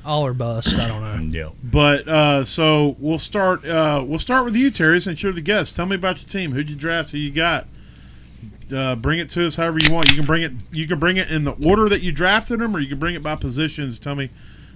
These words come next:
Speaker 3: what your, uh, positions are.
Speaker 2: Well, at running back, I am strong. Got McCaffrey, Henry, uh, Gibson, Najee, Joe Mixon,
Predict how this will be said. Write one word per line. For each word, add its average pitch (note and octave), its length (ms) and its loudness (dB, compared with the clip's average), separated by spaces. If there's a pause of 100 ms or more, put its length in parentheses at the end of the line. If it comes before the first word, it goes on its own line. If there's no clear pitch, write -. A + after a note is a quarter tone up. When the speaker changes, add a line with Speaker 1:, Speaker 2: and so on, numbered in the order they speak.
Speaker 3:
what C#3 160 -2
your, C3+ 260 2
uh, B2+ 80 2
positions A#2+ 540 -4
are. F#2 240 -8 (500)
Speaker 2:
Well, G#3 380 0 (2000)
at G2 160 -6
running E3+ 400 4
back, C3 340 4
I D#3 180 0
am F2 140 0
strong. G2 960 0 (960)
Got A2 180 -2
McCaffrey, E3+ 720 0
Henry, E3+ 720 0 (1600)
uh, F#2+ 420 -8
Gibson, F3 680 0 (120)
Najee, E3 840 0 (440)
Joe D#3+ 220 2
Mixon, F3 640 -2